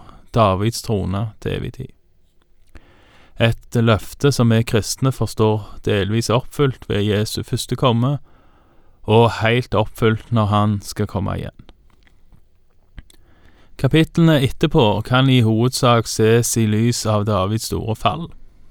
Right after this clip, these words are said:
selv om dette selvfølgelig blir en forenkling. Gode ting blir også beskrevet,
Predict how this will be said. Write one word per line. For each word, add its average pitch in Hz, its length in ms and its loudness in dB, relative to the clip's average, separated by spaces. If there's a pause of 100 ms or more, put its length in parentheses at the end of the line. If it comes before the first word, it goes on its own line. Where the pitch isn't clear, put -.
(460)
selv 123 480 2
om 117 240 2
dette 110 400 -4
selvfølgelig 110 640 -2
blir 107 240 0
en 101 160 -2
forenkling. 95 500 -8 (1400)
Gode 117 380 4
ting 123 180 6
blir 113 140 4
også 107 320 4
beskrevet, 120 640 2